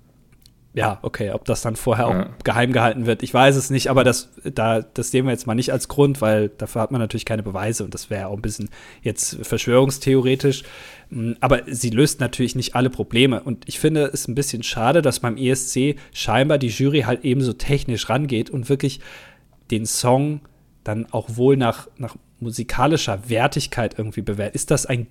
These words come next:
Speaker 1: gutes Lied? Weil darum geht's ja gar nicht. Du hast ja eben schon angesprochen, Kroatien beispielsweise. Ähm, wo sind sie denn hier in der Liste? Äh, genau, äh, auf dem dreizehnten Startplatz sind, ähm,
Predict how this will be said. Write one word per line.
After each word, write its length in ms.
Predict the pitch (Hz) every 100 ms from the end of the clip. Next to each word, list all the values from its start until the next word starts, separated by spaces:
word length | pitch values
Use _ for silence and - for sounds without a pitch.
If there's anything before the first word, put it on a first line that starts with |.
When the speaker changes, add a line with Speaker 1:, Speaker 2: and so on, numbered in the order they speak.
| -
Speaker 1:
gutes 500 | 151 156 127 - -
Lied? 260 | 131 127
Weil 100 | 117
darum 240 | 123 120 131
geht's 240 | 147 156
ja 100 | 147
gar 220 | 123 104
nicht. 220 | 101 104 135
Du 60 |
hast 160 | 135 147
ja 60 |
eben 160 | 147 160
schon 240 | - 147 - - -
angesprochen, 680 | 143 147 - - 135 139 127 - -
Kroatien 540 | - 160 226 - 139 113
beispielsweise. 880 | 107 - 120 - 113 113 127 175 196 - _ -
Ähm, 520 | 131 123 123 120 - - _ -
wo 80 | 110
sind 180 | 117
sie 100 | -
denn 160 | 120 113
hier 120 | 117
in 40 | 104
der 100 | 107
Liste? 340 | 156 - 95 - - - - _ _
Äh, 420 | 123 123 127 127 123
genau, 260 | 170 107 -
äh, 200 | 135 127
auf 160 | 139 -
dem 80 | 160
dreizehnten 440 | - 185 196 160
Startplatz 520 | - 160 170 156 143
sind, 280 | 156 185 - - _ _ _ -
ähm, 640 | 139 135 135 135 131 135